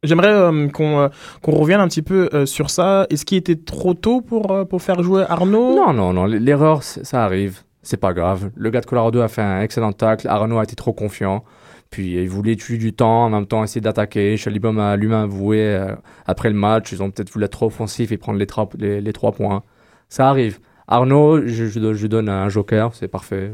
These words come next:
Speaker 2: Je donne, je donne même un deuxième pour la saison, il n'y a aucun problème. Ça arrive.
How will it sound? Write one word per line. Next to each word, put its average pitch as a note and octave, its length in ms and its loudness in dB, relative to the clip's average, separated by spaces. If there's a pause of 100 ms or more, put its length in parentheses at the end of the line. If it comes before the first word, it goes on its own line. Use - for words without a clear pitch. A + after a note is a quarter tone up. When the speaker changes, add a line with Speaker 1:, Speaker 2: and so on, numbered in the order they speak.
(100)
Speaker 2:
Je - 80 -20 (120)
donne, G#2 220 -2
je F#2+ 40 -6
donne G#2+ 140 -6
même A#2 140 -2
un A#2+ 100 2
deuxième A#2 340 2
pour A2 100 -2
la G#2 100 0
saison, G#2 200 -6
il G#2+ 40 0
n'y G2+ 60 0
a G2+ 60 2
aucun G#2+ 220 0
problème. G#2 400 -2 (560)
Ça A#2+ 180 2
arrive. F#2+ 280 -2